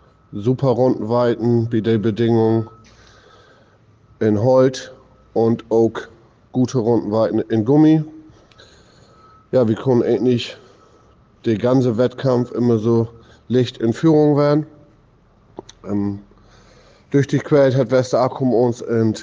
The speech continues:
Ersthold. Dort werden sie zwischenzeitlich nur ganz, ganz starke Würfe, ähm,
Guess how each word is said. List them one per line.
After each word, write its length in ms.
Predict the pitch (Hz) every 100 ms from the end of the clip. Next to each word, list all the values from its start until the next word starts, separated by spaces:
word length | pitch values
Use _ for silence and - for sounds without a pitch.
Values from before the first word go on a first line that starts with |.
| - -
Ersthold. 680 | 113 110 - 151 165 165 - -
Dort 200 | 120 113
werden 200 | 117 110
sie 220 | 113 110 - _ _ _ _
zwischenzeitlich 1000 | - 131 - 120 - 127 - 117 113 - - - _ - - _ _
nur 180 | 104 101
ganz, 540 | 107 120 117 - - - _ _
ganz 240 | - 113 -
starke 500 | - 117 110 - 107
Würfe, 540 | 117 117 - 120 113 - - _ _ _ _ _ _ _ _ _ _ _ _ _
ähm, 400 | 107 107 104 104